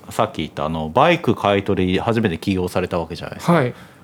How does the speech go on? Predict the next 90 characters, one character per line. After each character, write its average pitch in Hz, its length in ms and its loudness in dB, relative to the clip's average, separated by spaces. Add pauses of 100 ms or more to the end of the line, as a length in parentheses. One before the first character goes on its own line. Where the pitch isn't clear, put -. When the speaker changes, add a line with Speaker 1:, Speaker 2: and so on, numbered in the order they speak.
(120)
Speaker 1:
こ 180 140 4
こ 208 80 6
と 190 100 4
全 170 240 4
然 175 180 4
結 156 180 4
び 151 100 4
つ - 40 -4
か 156 60 2
な 113 80 4
い 87 40 0
ん - 20 -2
で 80 60 -6
す - 40 -12
け - 80 -6
ど。 87 240 -2
Speaker 2:
そ 180 160 6
う 180 140 8
な 165 100 6
ん 147 40 4
で 139 40 4
す 123 180 -4
よ。 127 160 -2
そ 143 160 -6
の、 139 200 0
本 170 180 -2
当 175 140 0
に 160 100 2
で 127 120 2
す - 120 -8
ね、 120 140 -2
い 135 100 -2
ろ 175 140 6
ん 185 100 6
な 180 80 4
と 175 140 2
こ 170 80 4
ろ 156 100 6
が 120 80 0
分 156 300 4
断 160 240 4
さ 151 120 2
れ 147 80 4
て 147 140 4
る 143 120 6
ん 123 40 4
で 107 100 -2
す - 120 -12
け 113 80 -6
れ 110 80 -4
ど 110 100 -6
も、 135 220 2
Speaker 1:
は 120 160 2
い。 82 80 -2 (640)
Speaker 2:
私 165 200 6
で 135 120 4
す - 160 -4
ね、 123 160 0
バ 165 200 6
イ 196 100 6
ク 131 120 0
の 123 100 2
商 135 200 4
売 123 160 4
を 117 80 -2
し - 80 -12
て 139 100 2
た 127 140 0
ん 113 80 -2
で 113 80 -8
す - 100 -16
け 117 120 -8
れ 113 80 -6
ど 113 100 -6
も、 123 260 2 (160)
バ 175 160 6
イ 185 60 6
ク 123 100 0
の 110 80 2
免 123 160 2
許 110 100 -6
持 127 140 4
っ 147 60 0
て - 180 -6
な 117 160 0
い 113 60 -2
ん 107 60 -6
で - 80 -14
す - 140 -20
ね。 135 160 -8